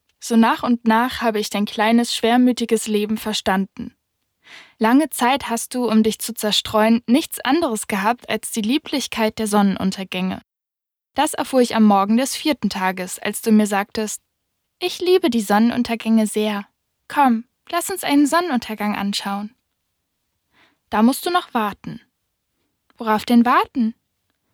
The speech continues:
"Warten, bis die Sonne untergeht." Du hast zuerst ein sehr erstauntes Gesicht gemacht und dann über dich selbst gelacht.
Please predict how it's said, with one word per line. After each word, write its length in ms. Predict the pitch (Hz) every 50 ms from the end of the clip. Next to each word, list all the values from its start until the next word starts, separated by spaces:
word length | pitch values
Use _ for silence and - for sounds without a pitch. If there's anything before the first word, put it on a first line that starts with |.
| _ _ _ _ _ _ _ _ _
"Warten, 320 | _ 208 208 208 - 233 220
bis 140 | 202 190 -
die 140 | - 208
Sonne 340 | 185 208 214 359 202 170 -
untergeht." 680 | 185 196 196 - 202 196 - 196 196 196 196 - _ - - _ _ _ _ _ _ _ _ _ _ _ _ _ _ _ _ _ _ _ _ _ _ _ _ _ _ _ -
Du 100 | 233 233
hast 220 | 262 277 - -
zuerst 280 | - - 233 233 - -
ein 160 | 226 220 214
sehr 140 | 214 214 214
erstauntes 580 | - 208 - - 185 185 247 302 - 254 -
Gesicht 380 | - 214 190 220 269 - - -
gemacht 420 | 226 208 190 185 196 - - -
und 160 | - 220 208
dann 140 | 214 220 240
über 160 | 254 233 214
dich 160 | 202 214 196 -
selbst 420 | - 214 208 220 - - - -
gelacht. 540 | - 202 196 190 190 214 - - - -